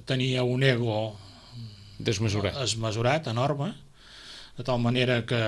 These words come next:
Speaker 1: que va arribar fent-se antipàtic a tothom. El, en Prat de la Riba el va nomenar director de l'Institut d'Estudis Catalans, el, va ser el primer president de l'Institut d'Estudis Catalans i va començar una bona obra,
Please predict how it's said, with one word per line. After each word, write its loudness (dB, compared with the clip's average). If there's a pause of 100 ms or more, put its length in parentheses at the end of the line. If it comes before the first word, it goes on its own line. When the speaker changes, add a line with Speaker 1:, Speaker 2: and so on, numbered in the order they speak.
(520)
Speaker 1:
que -4 (540)
va -2
arribar 0
fent-se 0 (460)
antipàtic -4
a -2
tothom. -2 (840)
El, -6 (160)
en -6
Prat 0
de 0
la 2
Riba 4
el 4
va 4
nomenar 2 (340)
director -2
de 0
l'Institut -2
d'Estudis 0
Catalans, -4 (120)
el, -8 (160)
va -4
ser 0
el -4
primer 0
president 0
de -2
l'Institut -6
d'Estudis -6
Catalans -6 (420)
i -10
va -6
començar -6
una -8
bona -4
obra, 0